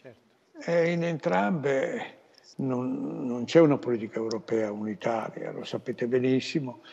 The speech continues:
Speaker 2: nella guerra di libica, libica ci si è divisi,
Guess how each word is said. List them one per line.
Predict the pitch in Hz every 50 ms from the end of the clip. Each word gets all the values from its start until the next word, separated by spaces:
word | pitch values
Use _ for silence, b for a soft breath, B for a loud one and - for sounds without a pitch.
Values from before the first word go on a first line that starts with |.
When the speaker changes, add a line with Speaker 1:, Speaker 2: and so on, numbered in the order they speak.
| B B B _
Speaker 2:
nella | 117 117 117 113
guerra | 110 120 120 123
di | 110 117
libica, | 117 117 127 113 107 113 101 - 123 107 - b b b b b b
libica | - 123 123 131 117 117 - - 107
ci | - - 117
si | - - 127
è | 113
divisi, | 107 123 127 139 143 143 143 139 135 120 135 160 160 156